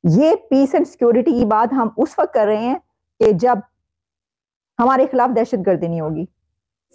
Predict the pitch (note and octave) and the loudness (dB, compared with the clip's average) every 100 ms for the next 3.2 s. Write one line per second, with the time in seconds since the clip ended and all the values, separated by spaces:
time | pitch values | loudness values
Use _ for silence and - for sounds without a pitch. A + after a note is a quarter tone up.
0 | _ _ A3 G#3+ A#3 A#3 - - G3+ F#3+ | _ _ 0 2 2 0 -2 0 2 2
1 | G#3+ F3+ A3 G3+ D3+ F3+ F#3+ - G3+ F#3+ | 0 -2 -2 0 0 0 0 -2 -2 0
2 | F#3+ E3+ F#3 F3 F3 G3 A3+ F3+ F#3 F#3+ | 0 0 2 0 0 0 0 -2 2 2
3 | G3 | 2